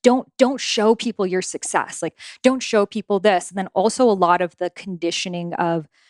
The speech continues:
the best thing a woman can do is to find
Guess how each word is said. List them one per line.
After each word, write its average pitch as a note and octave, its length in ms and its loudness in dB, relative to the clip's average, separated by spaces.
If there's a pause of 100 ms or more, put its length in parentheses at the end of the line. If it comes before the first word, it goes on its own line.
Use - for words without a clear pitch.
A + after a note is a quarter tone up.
(300)
the G3 100 -2
best G#3+ 280 -2
thing G#3+ 140 -10
a - 20 -8
woman F#3 300 -6
can E3+ 220 -12
do G3 600 2
is F3+ 220 0
to F3 500 -4
find E3 540 -4